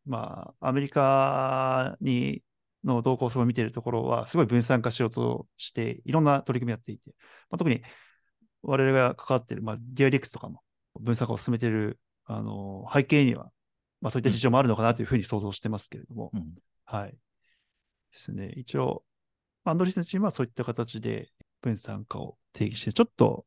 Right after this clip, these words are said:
Speaker 1: なんかよりさっきたけしさんが言ったようなプラクティカルな、で、かつ米国の事情を組んだような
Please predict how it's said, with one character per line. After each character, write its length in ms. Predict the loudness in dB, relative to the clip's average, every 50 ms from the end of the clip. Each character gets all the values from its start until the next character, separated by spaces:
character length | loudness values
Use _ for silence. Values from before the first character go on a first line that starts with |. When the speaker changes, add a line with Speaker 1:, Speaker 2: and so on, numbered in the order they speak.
| -14 -6
Speaker 1:
な 140 | 0 2 4
ん 40 | 6
か 60 | 6
よ 100 | 8 8
り 280 | 8 8 8 6 2 2
さ 140 | 2 2 2
っ 80 | 2
き 340 | 0 -2 -4 -4 -4 -4 -8 -10 _
た 140 | 2 2 4
け 80 | 4
し 20 | 2
さ 80 | 0
ん 40 | -2
が 40 | -4
言 40 | -6
っ 20 |
た 80 | -8 -10
よ 40 |
う 20 | 0
な 20 |
プ 100 | 4 6
ラ 80 | 6 6
ク 80 | 4
テ 60 | 0 -2
ィ 20 |
カ 60 | -2
ル 100 | -2 -2
な、 160 | -2 -6 -8 -6
で、 100 | -2 2
か 100 | 4 4
つ 220 | 4 4 0 -4 -4 0 _
米 180 | 8 8 8
国 200 | 8 6 4 6
の 80 | 6 4
事 160 | 4 4 4
情 120 | 4 4
を 40 | 4
組 220 | 4 4 2 2 4
ん 20 |
だ 180 | 2 0 0 0
よ 120 | -2 -4
う 20 | -4
な 80 | -8